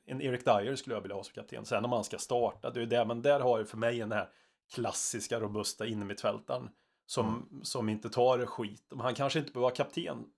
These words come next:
Speaker 1: han är ju samma typ ändå, men jag tror att han skulle kanske, eh, boosta upp sig lite om han fick den binden runt armen. Nu kommer ju inte det här hända, så det är ju liksom en icke-diskussion egentligen, men, men Eric Dyer skulle jag nog,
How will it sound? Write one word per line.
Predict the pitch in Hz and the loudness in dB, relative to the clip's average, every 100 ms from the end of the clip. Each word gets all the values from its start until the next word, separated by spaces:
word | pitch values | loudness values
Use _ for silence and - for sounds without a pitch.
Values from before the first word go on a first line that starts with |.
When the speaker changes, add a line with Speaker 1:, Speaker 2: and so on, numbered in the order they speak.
| _ _ _ _ | _ _ _ _
Speaker 1:
han | 123 | 0
är | 131 | 0
ju | |
samma | 123 123 110 | 2 2 2
typ | 113 110 | -2 -2
ändå, | 110 135 113 - _ _ | 0 0 0 -4 _ _
men | 135 | 0
jag | 131 | 4
tror | 135 | 4
att | 120 | 4
han | - 117 107 | 6 6 4
skulle | 107 120 | -6 -6
kanske, | 110 107 123 107 - _ _ _ _ _ _ _ - | -6 -4 -2 -2 -6 _ _ _ _ _ _ _ -8
eh, | 101 95 92 110 - _ | -4 -2 -2 -4 -6 _
boosta | 139 131 131 - | -8 -4 0 2
upp | 139 127 | 4 2
sig | - 156 | 2 2
lite | 165 - | 2 0
om | 107 | -2
han | 104 | -2
fick | 107 117 - | -2 -4 0
den | 107 | 0
binden | 104 110 104 101 | 0 0 0 -2
runt | 98 | 4
armen. | 107 95 123 | 4 4 0
Nu | 123 123 | -2 -4
kommer | 123 117 | -2 -4
ju | |
inte | 110 | 0
det | 113 | 2
här | 98 | 4
hända, | 113 101 117 | 4 2 0
så | 113 113 | 0 -2
det | 104 | -4
är | |
ju | 98 98 | -4 -4
liksom | 98 - | -10 -10
en | 101 | -8
icke-diskussion | 101 - 95 - 120 117 | -8 -8 -10 -10 -10 -8
egentligen, | 107 107 120 113 | -8 -6 -8 -6
men, | 113 | -8
men | 113 113 | -8 -6
Eric | 117 117 117 | -4 -2 2
Dyer | 104 101 147 | 2 2 -2
skulle | 131 - | -4 -8
jag | 58 | -8
nog, | 113 | -10